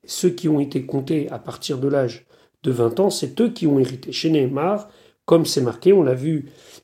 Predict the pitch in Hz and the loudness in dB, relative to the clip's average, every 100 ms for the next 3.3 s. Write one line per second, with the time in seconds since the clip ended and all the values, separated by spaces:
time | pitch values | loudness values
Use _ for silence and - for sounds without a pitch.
0 | - - - 139 143 147 139 139 - 135 | -10 -8 -4 2 4 4 4 0 -6 -8
1 | 131 117 110 123 185 202 - - 208 - | -2 0 0 2 2 0 -10 -4 -2 -2
2 | - 151 - 196 190 - 160 156 170 175 | -4 -6 -4 -6 -6 -8 -6 -4 0 6
3 | 214 185 | 6 6